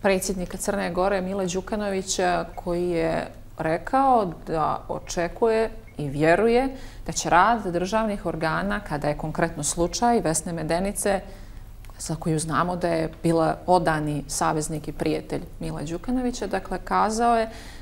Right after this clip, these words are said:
da vjeruje da će organi raditi svoj posao. Da li vjerujete da je gospođa Vesna Medenica narodski, kako bi to narod rekao, puštena niz vodu?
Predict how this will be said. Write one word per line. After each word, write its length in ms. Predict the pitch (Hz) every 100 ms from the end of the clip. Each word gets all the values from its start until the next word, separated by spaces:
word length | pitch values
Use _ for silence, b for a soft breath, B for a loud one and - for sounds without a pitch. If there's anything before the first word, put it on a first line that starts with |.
| B B - -
da 100 | -
vjeruje 300 | 175 180 214
da 100 | 196
će 160 | - 180
organi 360 | 160 160 208
raditi 480 | 175 160 165 175 -
svoj 360 | 160 - 151 143 -
posao. 540 | 135 - - - - - - - - - - - - - - - - -
Da 160 | 185
li 120 | 311
vjerujete 720 | 240 190 151 151 151 170 220 226 - -
da 60 | 160
je 60 |
gospođa 560 | 151 220 - 185 175 165 185
Vesna 280 | 185 202
Medenica 600 | 180 165 175 202 - 185 175
narodski, 680 | 175 175 175 175 - 165 165
kako 260 | 160 -
bi 80 | 165
to 180 | - 170
narod 320 | 170 170 160
rekao, 380 | 165 165 - 156 - -
puštena 520 | 180 170 - 180 160
niz 240 | 156 147 147
vodu? 280 | 147 -